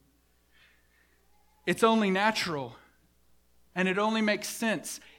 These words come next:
It ought to be this glorious. It has to be. And I've even done a poor job of communicating how weighty and glorious it truly is, because the king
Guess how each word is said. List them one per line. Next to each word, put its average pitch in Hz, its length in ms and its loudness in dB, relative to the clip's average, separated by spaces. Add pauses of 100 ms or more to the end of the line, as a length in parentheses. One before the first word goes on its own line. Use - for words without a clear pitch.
It 220 440 2 (160)
ought 240 580 4
to 208 160 0
be 156 540 2 (160)
this 170 460 0 (120)
glorious. 151 920 -4 (300)
It 170 120 -2
has 254 440 2
to 226 120 -2
be. 135 420 -2 (220)
And 185 140 0
I've 226 160 4
even 226 220 0
done 220 300 2 (120)
a 208 80 2
poor 254 400 0
job 226 360 4
of 214 120 -2
communicating 220 840 -2
how 208 360 0 (240)
weighty 208 680 4
and 175 200 0
glorious 208 640 0
it 196 120 -8
truly 220 440 0
is, 220 200 2
because 180 540 -2
the 170 80 0
king 214 600 6